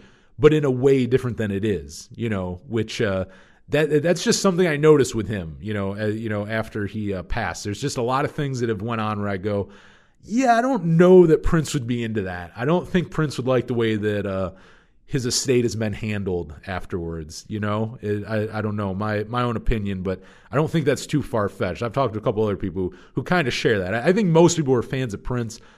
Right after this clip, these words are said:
would probably agree with that, you know, the, the way his estate's been handled.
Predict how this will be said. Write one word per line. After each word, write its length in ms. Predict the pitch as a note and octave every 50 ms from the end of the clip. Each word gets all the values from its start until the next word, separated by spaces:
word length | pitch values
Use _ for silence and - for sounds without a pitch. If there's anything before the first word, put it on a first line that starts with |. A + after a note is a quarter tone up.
| _ _ _
would 260 | - G2+ G#2+ A#2 A2 A2+
probably 560 | - - B2+ C#3 C3+ B2+ B2+ A#2+ A#2+ G#2+ G2+
agree 320 | G2 F#2 G#2+ G#2 G#2 G2+
with 220 | F#2+ F2+ F2+ D#2 D#2
that, 320 | E2+ D#2 D2 D2 C#2 -
you 140 | - G2 F#2
know, 160 | F#2 F#2 F#2
the, 180 | F2 F#2+ F#2+ G2
the 100 | G2+ G2+
way 320 | G2 G#2 G2+ G2 G2 F#2
his 240 | F#2+ F#2+ G2 G2 F#2
estate's 380 | F2 E2 - - G2+ F#2 F2 -
been 160 | - F#2 F2
handled. 460 | - F#2 F#2 F2+ E2+ E2 D#2+ D#2+ -